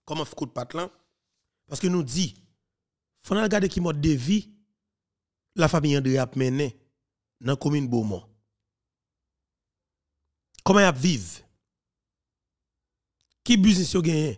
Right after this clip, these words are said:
Qui train de, qui train de vie qui yo gagne? Eh ben là, plus compliqué, j'aimerais la monde grande danse. Et manche pour être nous. Filer manchette nous. Parce que Guerrier Henry dit nous clairement, il y a deux frères,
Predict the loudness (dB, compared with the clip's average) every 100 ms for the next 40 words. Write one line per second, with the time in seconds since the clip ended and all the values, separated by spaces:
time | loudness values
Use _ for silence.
0 | -2 -2 2 4 4 2 0 2 4 4
1 | 2 -2 -2 0 -2 -4 -10 _ _ _
2 | _ _ _ _ _ _ _ _ -6 -2
3 | 0 0 -2 -6 -6 -2 -2 -2 -2 -2
4 | 0 0 0 -2 -2 -2 -2 -2 -4 -8
5 | -14 _ _ _ _ _ _ _ _ _
6 | _ 0 0 2 0 -2 -4 -6 -6 -8
7 | -10 _ _ _ _ _ _ _ _ _
8 | _ -6 2 2 4 0 -2 -4 -8 -10
9 | _ _ _ _ _ -12 -12 -4 2 2
10 | 4 4 4 0 2 2 2 2 2 0
11 | -2 _ _ _ _ _ _ _ _ _
12 | _ 0 2 2 0 -2 -2 -6 -6 -8